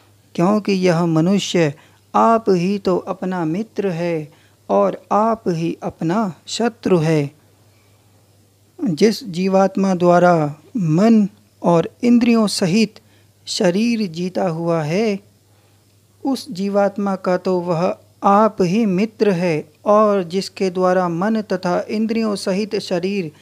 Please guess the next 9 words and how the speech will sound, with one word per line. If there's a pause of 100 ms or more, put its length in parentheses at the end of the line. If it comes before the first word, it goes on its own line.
(260)
नहीं
जीता
गया
है, (440)
उसके
लिए
वह (140)
आप
ही